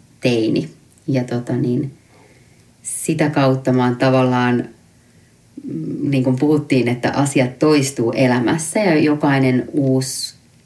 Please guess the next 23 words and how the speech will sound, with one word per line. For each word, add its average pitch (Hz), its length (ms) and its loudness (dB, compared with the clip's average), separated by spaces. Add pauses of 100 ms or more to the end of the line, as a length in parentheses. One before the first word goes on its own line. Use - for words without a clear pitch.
(140)
aina 165 180 2
kun 156 160 0
joku - 240 0
asia 139 320 0
toistuu, 135 540 2
niin 127 160 0 (340)
mä 185 60 2
näen, 208 260 2
että 156 140 -2
se - 100 -2
on 143 100 2
tavallaan 139 520 2
mahdollisuus 120 920 0 (420)
niin 135 120 -2
kuin - 400 -4 (280)
uudelleen 135 460 4
määrittää 123 480 -2
se - 160 -2
kokemus, 139 560 -2
päästää 160 480 0
irti 143 640 0
jostain. 117 640 -2
Ja, 131 80 0